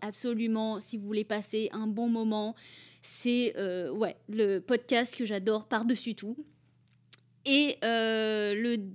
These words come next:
dernier, c'est un sujet plus sérieux. Ça s'appelle Les Histoires du Monde de France Inter. Il me semble que c'est quelqu'un parmi vous, parmi nos followers, que on follow aussi, qui en parlait. Euh, donc c'est, euh, France Inter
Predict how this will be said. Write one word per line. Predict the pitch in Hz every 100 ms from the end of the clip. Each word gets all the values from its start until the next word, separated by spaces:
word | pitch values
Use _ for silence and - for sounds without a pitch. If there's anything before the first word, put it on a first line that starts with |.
| 190
dernier, | - 208 196 202 208 233 294 339 - - - - -
c'est | - 247 240 240
un | 220
sujet | - 302 392
plus | 427
sérieux. | 381 269 254 269 320 -
Ça | - - - 233
s'appelle | 262 247 285 277 254 220 220
Les | 220 220
Histoires | 294 320 339 302
du | 254
Monde | 233 233 285 -
de | 202 220
France | 220 302 294
Inter. | 269 233 233 262
Il | 247 233
me | 226
semble | 285 277
que | 269 233
c'est | - 240
quelqu'un | 240 269 254 - 269 262
parmi | 262 269 277 262
vous, | 233 240 262
parmi | 226 233 240
nos | 240 233
followers, | 330 302 269 247 240 233
que | 214 208 196
on | 233
follow | 233 269 247 240
aussi, | 233 233 254 247 247 - - - - - -
qui | - 233
en | 214 220
parlait. | 277 247 247 233 262 311 - - - _
Euh, | 214 202 196 190 185 180 180
donc | 233 247
c'est, | - 254 247
euh, | 226
France | 208 339 320
Inter | 277 233 196 156